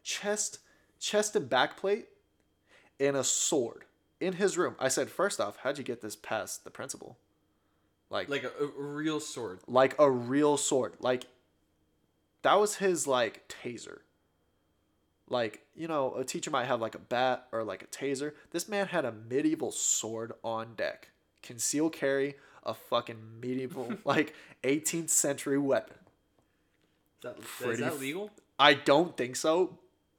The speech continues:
Speaker 1: but I was so about it when I saw it. So,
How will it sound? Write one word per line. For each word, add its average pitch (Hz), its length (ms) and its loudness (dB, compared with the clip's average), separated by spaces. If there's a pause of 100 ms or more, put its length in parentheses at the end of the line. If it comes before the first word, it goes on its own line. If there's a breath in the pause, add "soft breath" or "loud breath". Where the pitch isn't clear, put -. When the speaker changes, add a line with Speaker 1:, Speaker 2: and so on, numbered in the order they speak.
(140)
Speaker 1:
but 110 160 -4
I 110 80 -2
was 110 160 -4
so 107 320 -2
about 104 320 -4
it 131 100 -6
when 110 120 -8
I 107 80 -8
saw 110 260 -4
it. 135 120 -4 (520 soft breath)
So, 123 500 4